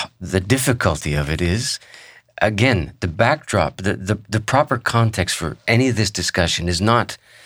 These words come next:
the particular belief system of the particular people involved. The only place that these statements are gonna make sense at all is to realize that in my case,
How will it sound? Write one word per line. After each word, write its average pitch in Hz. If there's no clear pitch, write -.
the 107
particular 110
belief 101
system 82
of 80
the -
particular 98
people 98
involved. 80
The 110
only 139
place 120
that -
these 107
statements 95
are 87
gonna 92
make 87
sense 90
at -
all 101
is 90
to 92
realize 90
that 85
in 107
my 123
case, 107